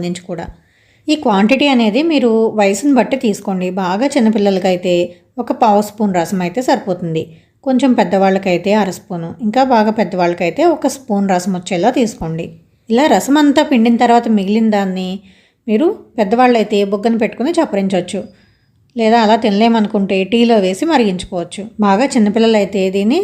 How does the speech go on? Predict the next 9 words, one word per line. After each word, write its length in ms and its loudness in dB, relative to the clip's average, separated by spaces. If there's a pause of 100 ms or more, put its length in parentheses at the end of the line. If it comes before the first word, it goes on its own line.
(120)
క్లాత్లో 480 0
వేసి 280 -2
పిండండి, 360 -2 (120)
అప్పుడు 220 -4
అసలు 280 -4
పలుకులు 380 0
లేకుండా 360 -2 (140)
స్మూత్గా 480 -2
వస్తుందన్నమాట 540 -6